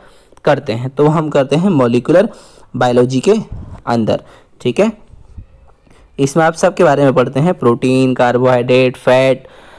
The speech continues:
enzyme, enzyme की theory, लॉकेन की theory, ठीक है, hypothesis,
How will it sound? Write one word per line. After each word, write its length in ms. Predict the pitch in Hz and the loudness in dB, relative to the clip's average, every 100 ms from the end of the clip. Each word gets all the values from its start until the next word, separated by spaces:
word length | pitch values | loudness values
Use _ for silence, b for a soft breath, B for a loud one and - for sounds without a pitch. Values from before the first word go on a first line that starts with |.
| B B B _ | B B B _
enzyme, 640 | 127 123 127 127 135 135 120 - _ | -2 0 2 2 2 0 -4 -14 _
enzyme 360 | 123 120 127 131 | -6 -2 -2 -2
की 140 | 131 | -6
theory, 520 | - 135 123 131 131 110 | -2 0 2 2 2 0
लॉकेन 560 | 123 123 127 131 131 123 - _ _ _ _ _ _ _ _ | 0 0 0 -2 -2 -6 -18 _ _ _ _ _ _ _ _
की 160 | 139 135 | -4 -4
theory, 520 | - 131 123 127 127 - - | 0 -2 0 -2 -4 -14 -8
ठीक 180 | 135 | -2
है, 60 | 202 | -2
hypothesis, 840 | - 120 117 131 143 135 143 143 | -2 -6 -2 -2 0 0 0 -4